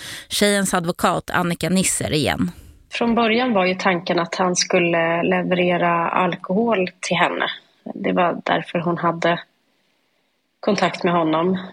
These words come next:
Speaker 2: Eh, men sen så gick det, det över till att, att hon stämde träff med honom därför att han skulle konfronteras av hennes dåvarande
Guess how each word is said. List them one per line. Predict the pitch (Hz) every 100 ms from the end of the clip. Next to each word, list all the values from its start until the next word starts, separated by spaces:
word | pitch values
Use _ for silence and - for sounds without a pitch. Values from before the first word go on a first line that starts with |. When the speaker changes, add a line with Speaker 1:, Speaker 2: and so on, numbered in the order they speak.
| -
Speaker 2:
Eh, | 185 185 175 175 170
men | - 196
sen | 190 202 202
så | 196 - 202 196 190 - _ _ - _ _ _ _ -
gick | 180 202 -
det, | - 175 175 - -
det | 185 190
över | 214 220 208
till | 202 175 165
att, | 165 - - - _ -
att | 175 170 - -
hon | 190 190
stämde | - 185 180
träff | 180 180 - - -
med | 190
honom | 185 165 165 170
därför | 170 - 175
att | 175 -
han | - 185 175 170
skulle | - 185 165 160 160 165 _ _ _ _ _ _ _ _ _ _ -
konfronteras | - 185 - 196 - 233 185 156 -
av | 170
hennes | 165 165 160 165
dåvarande | 175 170 156 156 156 160 160 156